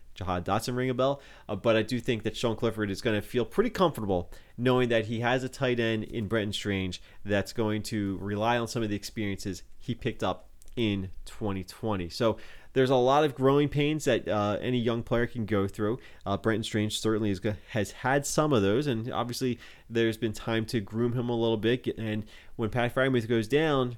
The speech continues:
Brenton Strange was ready to step in, and that's big. And I thought that that was one of the main takeaways I would have from him evaluating and looking to see what he did in twenty twenty. Like I said, no monster performances,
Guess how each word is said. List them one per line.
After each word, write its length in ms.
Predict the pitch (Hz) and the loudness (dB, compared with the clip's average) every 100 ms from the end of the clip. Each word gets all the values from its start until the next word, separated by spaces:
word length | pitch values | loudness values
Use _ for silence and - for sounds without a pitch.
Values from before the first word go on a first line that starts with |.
| - | -6
Brenton 180 | 113 147 | -4 -4
Strange 320 | - 135 147 | 0 0 0
was 160 | 127 104 | -2 -2
ready 240 | 104 127 | 0 2
to 80 | 127 | 0
step 340 | - 131 117 127 | 0 0 0 0
in, 220 | 113 80 - - | 0 -2 -8 0
and 240 | 123 131 | 2 4
that's 200 | 170 208 | 2 0
big. 340 | 156 139 78 | 4 4 2
And 160 | - 107 | -2 0
I 100 | 107 | 0
thought 220 | 110 139 | 2 0
that 120 | 139 | 2
that 100 | 131 | 2
was 120 | 120 110 | 2 0
one 160 | 113 | 0
of 60 | 110 | 0
the 80 | 104 | 0
main 160 | 117 | -2
takeaways 400 | 113 113 110 101 | -2 -2 0 0
I 100 | 101 | 2
would 120 | 113 | 0
have 200 | 107 101 | 0 -2
from 200 | - 104 | -2 -4
him 240 | 101 95 90 - - | -2 -2 -6 -14 -12
evaluating 720 | 101 104 104 107 104 101 101 98 | -4 0 2 4 2 2 -2 -4
and 160 | 90 | -2
looking 460 | 107 107 107 98 90 | -2 0 -2 -2 -6
to 80 | 92 | -6
see 160 | 127 | -2
what 120 | 104 | -2
he 100 | 92 | -4
did 340 | 92 113 104 - - - - | 0 2 2 -2 -12 -14 -4
in 160 | 113 101 | -4 -4
twenty 320 | - 110 98 | -2 0 -2
twenty. 480 | - 110 110 98 101 | -4 -2 0 -2 -2
Like 120 | 123 127 | -2 0
I 60 | |
said, 280 | 113 113 - - - 120 | 2 0 0 -8 -16 0
no 200 | 135 131 | 2 2
monster 480 | 107 110 123 - | 2 0 -2 -4
performances, 880 | 127 107 - 110 110 147 180 175 165 | -4 -6 -4 -2 -2 0 4 4 4